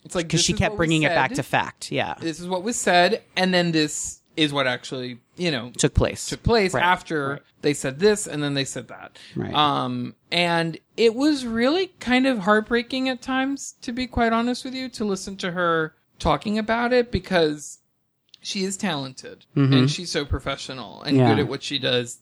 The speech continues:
Speaker 1: that to have something like this almost undermine that after so many years of her being in the game, it was just really, like, sad to listen to.
Speaker 2: Yeah.
Speaker 1: For me, anyway.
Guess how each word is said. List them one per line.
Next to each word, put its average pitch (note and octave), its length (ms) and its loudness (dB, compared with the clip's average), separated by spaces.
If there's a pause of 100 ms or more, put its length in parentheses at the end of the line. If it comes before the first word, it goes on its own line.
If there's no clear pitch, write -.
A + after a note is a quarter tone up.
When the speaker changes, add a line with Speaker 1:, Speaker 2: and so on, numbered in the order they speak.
Speaker 1:
that B2+ 380 0 (340)
to F3+ 100 -2
have E3+ 220 2
something D#3 720 -4
like C#3 360 0
this - 560 -4 (240)
almost E3 400 0 (100)
undermine E3+ 680 0
that G3 340 -2 (260)
after D3 360 0
so D3+ 200 0
many D3 480 -2
years C3+ 460 -2
of C3 120 -8
her C3+ 120 -2
being C3 240 -2
in B2+ 140 0
the B2+ 80 -2
game, B2+ 440 -2
it D3 160 0
was C#3 220 0
just C3+ 240 -8
really, A2+ 520 -4 (180)
like, B2 300 -4 (100)
sad A2 380 -8
to A#2 100 -18
listen - 300 -20
to. - 100 -20 (340)
Speaker 2:
Yeah. B2+ 320 4
Speaker 1:
For A#2+ 60 2
me, A#2+ 160 -4
anyway. D#2 420 -14